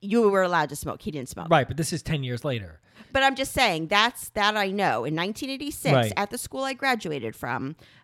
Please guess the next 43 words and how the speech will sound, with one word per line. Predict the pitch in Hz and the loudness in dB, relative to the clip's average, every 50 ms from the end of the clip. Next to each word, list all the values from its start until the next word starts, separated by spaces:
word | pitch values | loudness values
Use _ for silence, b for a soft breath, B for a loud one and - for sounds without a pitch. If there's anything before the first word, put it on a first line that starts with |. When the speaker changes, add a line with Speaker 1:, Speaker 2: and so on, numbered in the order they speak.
| B _ - | B _ 2
Speaker 1:
um, | 185 180 170 160 160 160 160 - _ _ _ _ | 4 4 4 2 0 -2 -8 -10 _ _ _ _
in | 185 185 190 | -4 -2 -2
nineteen | 185 185 190 208 - 254 | -2 -2 -2 -4 -4 -6
eighty-six, | 254 247 247 - 226 196 - - - - _ | -6 -6 -6 -6 -6 -6 -6 -10 -14 -8 _
I | 170 175 | -4 -2
don't | 185 190 185 | -2 -2 -2
know | 185 180 | -2 -2
when | 170 165 | -2 -4
it | 156 - | -6 -8
stopped. | - - - - 180 151 170 226 339 - - - - - _ _ - - _ | -12 -14 -8 -4 0 0 2 0 0 -4 -8 -16 -18 -18 _ _ -20 -18 _
We | 196 170 214 214 208 | -6 -4 -2 -2 0
weren't | 208 214 214 214 | 0 -2 -2 -2
allowed. | 208 208 208 208 202 208 214 | -4 -6 -4 -4 -4 -4 -4
When | 202 190 175 | -4 -6 -6
I | 170 180 | -4 -4
was | 185 185 | -6 -8
s-, | - - - - - - - - - - | -10 -14 -16 -16 -18 -18 -16 -18 -20 -20
seniors, | - - - 196 185 196 185 185 185 | -16 -12 -10 -6 -4 -4 -4 -6 -6
we | 190 175 | -8 -8
were | 170 175 | -8 -8
sneaking | - - 185 185 - - 175 175 175 175 180 - _ _ _ _ _ | -8 -8 -8 -8 -8 -8 -10 -10 -10 -10 -12 -16 _ _ _ _ _
out | - 165 165 170 - - _ | -2 -2 -2 -2 -4 -8 _
to | - 185 165 | -10 -10 -6
the | 170 165 | -6 -8
backwoods | 160 156 - 160 160 160 160 - _ _ 165 175 175 165 160 160 156 156 165 | -8 -8 -6 -4 -4 -4 -4 -8 _ _ -4 -2 -2 -2 -2 -4 -6 -6 -4
or | 175 160 156 | -4 -4 -4
to, | - - 175 165 160 156 156 156 156 170 | -6 -8 -6 -6 -4 -4 -6 -6 -8 -8
you | 175 160 | -8 -6
know, | 151 147 143 110 | -6 -6 -6 -6
around | - 165 165 160 151 156 | -4 -4 -4 -2 -4 -2
the | 160 | 4
Speaker 2:
Right. | 165 160 135 | 6 6 6
Speaker 1:
corner | 110 151 151 147 - | 6 2 -4 -8 -8
to | - 175 | -10 -14
smoke. | - - 185 156 147 143 - B B B B | -14 -10 -6 -6 -6 -6 -6 B B B B
So | B - 202 | B -4 -4
you | 185 170 170 | -2 -2 -2
could | 165 - 196 175 | -2 -4 -4 -4
no | 175 165 160 | -2 -4 -4
longer. | 156 147 143 110 110 110 | -2 -2 -4 -4 -6 -8
But | - 123 | -10 -6
nineteen | 147 175 180 185 - - 247 | -4 -4 -4 -4 -6 -8 -8
eighty-six, | 254 247 254 247 - - 185 180 - - - | -8 -8 -8 -10 -8 -8 -8 -8 -8 -12 -20